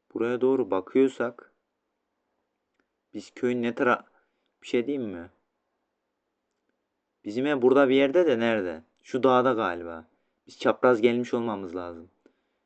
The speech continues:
Bizim ev çünkü, bir de arkadaşlar biyomda aşırı sakura ağacı var. Aşırı. Acayip derecede sakura ağacı var.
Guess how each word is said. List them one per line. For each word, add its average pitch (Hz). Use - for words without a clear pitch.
Bizim 104
ev 127
çünkü, 143
bir -
de 139
arkadaşlar 160
biyomda 151
aşırı 143
sakura 127
ağacı 110
var. 85
Aşırı. 107
Acayip 110
derecede 120
sakura 110
ağacı 104
var. 82